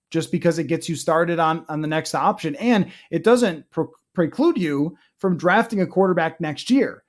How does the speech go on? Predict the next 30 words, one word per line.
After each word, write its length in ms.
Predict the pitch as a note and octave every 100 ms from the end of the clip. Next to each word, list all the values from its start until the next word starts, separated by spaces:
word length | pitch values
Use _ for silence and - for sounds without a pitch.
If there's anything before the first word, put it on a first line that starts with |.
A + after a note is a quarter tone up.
| _ -
So 240 | - G3
if 120 | E3
you 120 | F#3
were 340 | F#3 F3+ C4+ C#4+
to 140 | -
do 220 | F3 F3 F#3
the 140 | D#3+
Kirk 320 | - F#3+ F3+
for 100 | -
Trey 280 | E3 F3+ F3
Lance 340 | D#3+ D#3 C#3+ -
trade, 640 | - A#3+ G3+ C3+ B2 C3+ _ _ _ -
and 220 | E3+ F3
then 460 | F3 E3+ E3 D#3+ -
you 140 | E3+
don't 220 | F3+ E3
like 280 | D#3+ A3+ B3+
what 160 | A3 D3
you 80 |
see 200 | D3+ D#3+
from 180 | D3+ C#3
Trey 280 | C3 D#3 C3+
Lance, 360 | B2+ B2 B2 F#3
well, 80 |
you 80 | A3+
didn't 180 | D#4 D#4
really 240 | D4+ C#4+
lose 300 | A3+ D4+ D4
anything. 540 | D#3+ B2+ A2+ - G2+ - _ _ _ -
And 500 | F3 F3 E3+ E3+